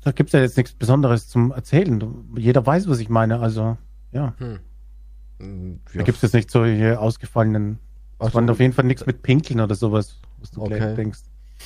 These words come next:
Speaker 2: Also, weil, aber du wurdest nicht von der Qualle gestochen, sie musste irgendwie Gegenmaßnahmen einleiten.
Speaker 1: Nein, solche, solche, so ein Vorspiel war nicht dabei, wir kamen direkt zur Sache, ja.
Speaker 2: Hm. Okay.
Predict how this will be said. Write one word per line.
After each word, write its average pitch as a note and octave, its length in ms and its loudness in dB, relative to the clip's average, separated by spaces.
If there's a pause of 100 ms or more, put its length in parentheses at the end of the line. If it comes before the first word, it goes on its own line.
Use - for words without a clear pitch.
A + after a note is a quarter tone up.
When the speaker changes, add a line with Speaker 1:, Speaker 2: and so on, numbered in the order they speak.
(160)
Speaker 2:
Also, C3 240 -2
weil, C3 440 2
aber B2+ 260 0
du B2 180 -8
wurdest C3 200 0
nicht F3 100 -2
von D3+ 80 0
der A#2+ 80 2
Qualle A#2 280 0
gestochen, A#2+ 420 -4
sie A#2 100 -12
musste A#2+ 260 -8
irgendwie A#2 460 -4 (100)
Gegenmaßnahmen A#2 640 -4
einleiten. A2+ 600 -2 (1200)
Speaker 1:
Nein, B2+ 280 4
solche, C3 360 0
solche, C3 380 0
so C3 120 2
ein B2+ 100 0
Vorspiel C3 480 0
war A#2+ 80 4
nicht A#2+ 220 0
dabei, G#2 260 2
wir G#2+ 80 -2
kamen A#2 200 0
direkt A2+ 400 -2
zur G2+ 100 -8
Sache, G2+ 380 -4 (100)
ja. G2+ 220 -8 (580)
Speaker 2:
Hm. G2 220 -12 (680)
Okay. F#2+ 380 -4